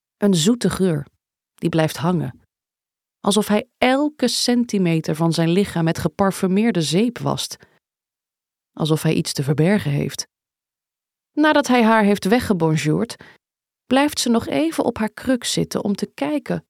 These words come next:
hoe ze daar het handigst van af kan stappen.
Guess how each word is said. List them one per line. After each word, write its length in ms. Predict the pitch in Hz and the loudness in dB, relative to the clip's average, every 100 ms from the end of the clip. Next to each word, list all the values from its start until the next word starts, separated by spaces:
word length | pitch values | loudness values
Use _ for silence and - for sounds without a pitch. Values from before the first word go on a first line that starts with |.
| _ | _
hoe 200 | - 339 | -2 -2
ze 100 | 339 | 0
daar 200 | 254 247 | 0 0
het 100 | 196 | 0
handigst 520 | - 311 359 285 - | -6 -6 -4 -4 -8
van 140 | - - | -6 -4
af 180 | - - | -4 -4
kan 160 | - | -6
stappen. 460 | - - 78 - | -4 -4 -4 -8